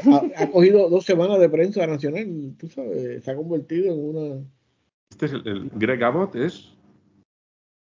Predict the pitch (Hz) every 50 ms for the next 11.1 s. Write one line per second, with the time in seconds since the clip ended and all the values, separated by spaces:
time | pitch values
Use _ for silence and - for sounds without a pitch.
0 | _ _ - 202 269 262 190 156 165 226 240 202 117 - 151 151 101 110 135 135
1 | 139 147 151 135 160 214 233 196 - _ _ 120 120 117 _ - - - _ _
2 | 76 85 _ _ _ _ _ _ _ _ _ _ _ _ _ _ _ _ _ _
3 | _ _ _ _ _ _ _ _ _ _ _ _ _ _ _ _ _ - 120 110
4 | 120 117 127 135 156 190 190 196 190 185 180 160 170 151 143 143 160 160 160 160
5 | - 175 165 - - 147 131 113 151 139 143 139 127 120 120 120 120 117 135 131
6 | 131 - 143 123 135 147 143 156 156 - - - - 131 131 - - 135 123 117
7 | 113 123 127 131 143 170 156 139 127 113 - - 151 143 135 139 185 - _ _
8 | _ _ _ _ _ - _ _ _ - _ _ _ _ _ _ _ _ _ -
9 | - 139 139 - - 185 175 170 - 147 147 147 147 151 147 147 - 147 120 123
10 | 123 123 131 120 120 127 117 - - 135 107 113 110 - - 117 110 107 104 101
11 | - -